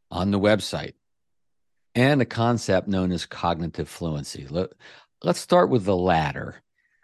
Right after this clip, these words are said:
So in my book, Radical Relevance, I discuss a concept known as cognitive fluency,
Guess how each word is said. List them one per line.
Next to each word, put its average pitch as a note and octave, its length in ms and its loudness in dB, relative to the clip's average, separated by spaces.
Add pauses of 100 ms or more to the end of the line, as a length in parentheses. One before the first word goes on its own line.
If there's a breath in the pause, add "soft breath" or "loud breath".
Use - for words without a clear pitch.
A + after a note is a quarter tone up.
(120)
So - 120 -4
in C#3 100 6
my G#3+ 160 6
book, B2 340 4
Radical A2 380 4
Relevance, F#2+ 460 2
I F#2 120 0
discuss G2 440 -2
a A2 60 -4
concept G2+ 640 0
known F#2 200 0
as F2 140 -2
cognitive F2+ 520 0
fluency, D#2 680 -4